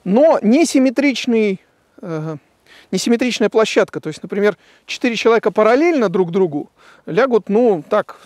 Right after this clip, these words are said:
с напрягом. Вот. Есть по бокам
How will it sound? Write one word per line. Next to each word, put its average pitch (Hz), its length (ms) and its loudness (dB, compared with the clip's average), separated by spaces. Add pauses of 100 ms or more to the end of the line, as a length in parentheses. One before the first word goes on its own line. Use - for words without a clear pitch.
(560)
с - 120 -16
напрягом. 185 500 -2 (1120)
Вот. 165 400 -8 (1900)
Есть 269 260 2
по 247 80 2
бокам 247 420 4